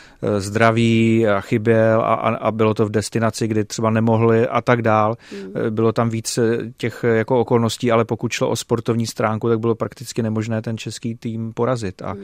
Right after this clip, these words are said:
Speaker 1: teď, teď se to může podařit komu-, nechci říct komukoliv, ale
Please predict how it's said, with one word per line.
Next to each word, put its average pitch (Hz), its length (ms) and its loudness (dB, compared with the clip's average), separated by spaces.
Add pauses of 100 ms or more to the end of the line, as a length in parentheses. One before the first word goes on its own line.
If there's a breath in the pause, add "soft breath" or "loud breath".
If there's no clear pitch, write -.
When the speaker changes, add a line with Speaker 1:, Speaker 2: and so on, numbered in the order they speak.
(440 loud breath)
Speaker 1:
teď, 107 160 -6
teď 113 200 -4
se 113 200 -8
to 120 120 0
může 113 200 2
podařit 120 380 0
komu-, 117 300 -4 (260)
nechci 117 220 -6
říct 127 200 -2
komukoliv, 135 600 0
ale 127 220 2